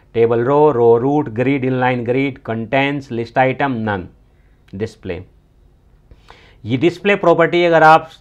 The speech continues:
इंटरव्यू दे रहे हो और आप उसमें सीएसएस के लिए भी आपको लगता है कि भी आप काम कर रहे हो या आपसे काम करवाया जाएगा,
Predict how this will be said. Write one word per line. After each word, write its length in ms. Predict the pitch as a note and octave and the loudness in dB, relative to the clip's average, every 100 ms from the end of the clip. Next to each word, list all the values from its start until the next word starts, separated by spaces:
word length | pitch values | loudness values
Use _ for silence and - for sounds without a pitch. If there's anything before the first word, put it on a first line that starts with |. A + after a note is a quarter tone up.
| - | -12
इंटरव्यू 420 | B2 B2 C#3+ D3+ | -6 -2 2 2
दे 140 | C#3+ C3+ | 4 2
रहे 100 | C3+ | 2
हो 120 | C#3+ | 0
और 100 | C#3 | 6
आप 200 | C3+ C3+ | 6 6
उसमें 220 | C#3 C#3+ | 0 -8
सीएसएस 420 | C#3+ B2+ A#2 C3 - | -6 -6 -6 -6 -8
के 200 | - C3 | -6 -2
लिए 180 | C3 | -2
भी 120 | C3+ C3+ | -2 2
आपको 380 | B2 A#2+ - B2+ | 2 2 -4 -4
लगता 300 | A#2 A2 A#2+ | -4 -4 -4
है 120 | A#2 | -4
कि 160 | B2 | -4
भी 140 | B2 A#2+ | -4 0
आप 200 | A#2 A#2 | 0 0
काम 240 | A2 A2 A2+ | -2 -4 -4
कर 180 | A#2 | -6
रहे 140 | G#2+ A#2 | -2 -2
हो 60 | |
या 120 | A#2 A#2 | 2 0
आपसे 180 | A#2 | -2
काम 260 | A#2 A#2 A#2 | -4 -4 -4
करवाया 320 | A2+ G#2+ B2 | -6 -2 0
जाएगा, 400 | B2+ A2 F#2+ F#2+ | 0 -2 -2 -6